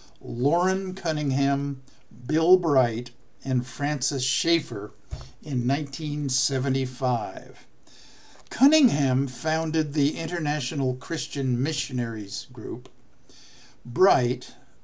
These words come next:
um, Bill Bright, founded, uh, the college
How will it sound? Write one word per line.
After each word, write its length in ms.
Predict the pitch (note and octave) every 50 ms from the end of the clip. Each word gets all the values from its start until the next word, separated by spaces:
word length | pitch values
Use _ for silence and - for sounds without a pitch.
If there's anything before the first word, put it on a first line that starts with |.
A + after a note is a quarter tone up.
| - -
um, 520 | D3 C3+ A#2+ A2+ A2 G#2+ G#2 G#2 G#2 G#2+ A2+
Bill 220 | B2+ D3+ D3+ C#3
Bright, 460 | B2 A#2 - - - A2 A2+ B2 - - - - - - - - - - - - -
founded, 800 | - - - D#3 D3+ D3+ D#3 D3+ C3+ C#3+ C#3+ C#3 B2+ B2+ B2 B2 - - - - - - - - - - - - - - - - - - - -
uh, 360 | - - - - - - - - -
the 100 | D3 B2+
college 800 | C3 - - E3+ D#3+ D#3+ E3 D#3 D#3 D3 C3+ C3 B2+ - -